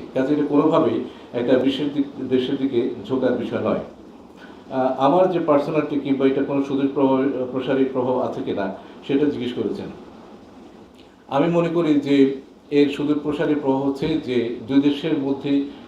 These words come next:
নিয়মিত যোগাযোগকে রক্ষা করা। যে বৈঠকটি প্রতি বছর হওয়ার কথা, সেই বৈঠকটা যাতে দেড় দশক পরে না হয়, সেটা যাতে পরবর্তী বছর অনুষ্ঠিত হয়, এবং এটা যদি নিয়মিত যোগাযোগটা থাকে, তাহলে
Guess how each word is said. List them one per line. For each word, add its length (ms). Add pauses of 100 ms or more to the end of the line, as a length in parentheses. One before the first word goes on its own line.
(120)
নিয়মিত 520 (600)
যোগাযোগকে 1300
রক্ষা 280
করা। 260 (880)
যে 140 (120)
বৈঠকটি 440 (160)
প্রতি 200
বছর 300
হওয়ার 260
কথা, 300 (500)
সেই 160
বৈঠকটা 380
যাতে 320
দেড় 280 (320)
দশক 360
পরে 160
না 140
হয়, 260
সেটা 160
যাতে 180
পরবর্তী 540 (220)
বছর 240
অনুষ্ঠিত 340 (100)
হয়, 140 (500)
এবং 240
এটা 200
যদি 160
নিয়মিত 400 (280)
যোগাযোগটা 440
থাকে, 360 (420)
তাহলে 300